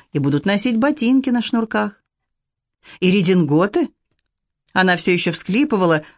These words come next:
но ей уже хотелось редингот. Твидовый, с разрезом сзади и карманами, чтобы надевать, когда идёшь кататься верхом, и ей показалось, что момент самый подходящий, чтобы получить его. «Посмотрим».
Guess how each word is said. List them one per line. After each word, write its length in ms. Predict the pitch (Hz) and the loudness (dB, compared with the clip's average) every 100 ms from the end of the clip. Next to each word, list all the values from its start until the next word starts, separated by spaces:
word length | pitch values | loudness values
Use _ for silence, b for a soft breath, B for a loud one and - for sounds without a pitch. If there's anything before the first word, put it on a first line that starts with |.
| - | -8
но 220 | - 185 | -2 0
ей 260 | 185 202 214 | 0 0 0
уже 160 | 185 202 | 0 -2
хотелось 680 | 226 214 226 208 147 135 | -2 -2 0 0 0 0
редингот. 640 | 160 156 175 156 151 131 - _ _ _ - | 0 2 2 2 0 -2 -10 _ _ _ -6
Твидовый, 680 | 147 233 208 165 156 135 _ _ | -2 0 2 2 2 -2 _ _
с 120 | - | -4
разрезом 560 | 180 175 180 175 165 151 | 0 0 0 0 0 0
сзади 420 | 127 190 226 180 | 0 0 0 0
и 100 | 160 | 0
карманами, 520 | 160 160 214 226 185 | 0 2 2 2 0
чтобы 300 | 170 185 175 | -2 -2 0
надевать, 480 | 180 175 185 220 208 | 0 0 0 0 -2
когда 260 | 180 170 185 | -4 -2 -2
идёшь 200 | 185 180 | -2 -2
кататься 420 | 185 190 185 196 | -2 -2 -4 -4
верхом, 540 | 202 214 - 240 147 - b b - | -2 -2 0 0 0 -2 b b -8
и 80 | 143 | -4
ей 220 | 131 151 | 0 0
показалось, 800 | 151 143 131 143 214 196 - - b b | 0 -2 -2 0 0 0 -4 -10 b b
что 200 | - 208 | -4 0
момент 380 | 208 214 202 190 | 2 2 0 -2
самый 340 | - 311 320 | -2 0 0
подходящий, 680 | 302 262 247 220 208 202 190 | 0 -4 -2 0 0 0 -4
чтобы 280 | - 185 175 | -2 -2 -2
получить 560 | 185 170 165 - 120 | -2 -2 -2 -2 -4
его. 300 | 127 113 101 - _ _ _ _ _ _ | -4 -6 -8 -12 _ _ _ _ _ _
«Посмотрим». 800 | 233 302 - 247 208 208 247 151 | -4 0 2 2 2 0 -2 -2